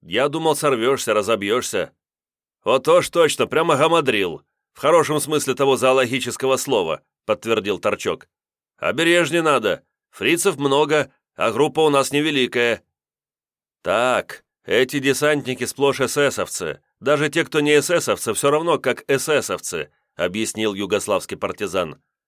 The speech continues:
«Как мы с ними весной бились». «Ну давай, рассказывай. Оно сейчас как раз к пользе дела».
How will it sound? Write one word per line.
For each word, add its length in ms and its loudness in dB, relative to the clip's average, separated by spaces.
«Как 280 0
мы 160 2
с 120 -6
ними 240 2
весной 540 0
бились». 580 -6
«Ну 160 -6
давай, 260 4
рассказывай. 680 0
Оно 300 -2
сейчас 360 0
как 200 -2
раз 200 0
к 80 -16
пользе 380 0
дела». 420 0